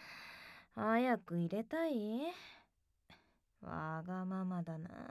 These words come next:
ほんと。もうちょっと、我慢しろって。ほら、クチュクチュって聞こえるだろ？これが今、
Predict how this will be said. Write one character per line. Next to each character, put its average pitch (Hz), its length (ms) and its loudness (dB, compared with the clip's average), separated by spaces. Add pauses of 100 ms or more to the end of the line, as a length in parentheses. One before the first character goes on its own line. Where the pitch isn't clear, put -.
(320)
ほ 285 80 -6
ん 180 100 -8 (260)
と。 - 120 -6 (2000)
も 254 500 10
う 254 80 4
ち 285 140 2
ょ 285 80 8
っ - 40 0 (220)
と、 254 100 8
我 233 140 10 (800)
慢 185 560 2
し 208 260 -4
ろ 269 100 0
っ 294 40 -4
て。 - 220 -8 (1160)
ほ 180 300 4
ら、 170 120 4 (880)
ク 190 200 8
チ 220 180 6
ュ 208 40 6
ク 226 220 6
チ 247 140 2
ュ 247 40 6
っ - 20 -16
て - 240 -2
聞 - 160 -10
こ 233 220 6
え 247 60 6
る 262 100 6
だ 202 120 4
ろ？ 208 360 4 (1200)
こ 208 220 -6
れ 240 160 -2
が 254 180 -2
今、 226 380 2